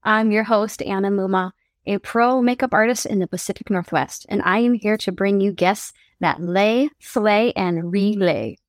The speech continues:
They lay the groundwork for their clients, they do their job well, and they tell you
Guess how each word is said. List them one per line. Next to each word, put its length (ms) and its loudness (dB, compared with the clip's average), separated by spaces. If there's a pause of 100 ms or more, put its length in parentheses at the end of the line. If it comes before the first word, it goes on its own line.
(280)
They 200 2
lay 260 4
the 100 2
groundwork 500 2
for 160 -4
their 140 2
clients, 580 -2 (260)
they 120 0
do 240 0
their 180 2
job 320 0
well, 300 4
and 120 0
they 120 2
tell 240 0
you 400 0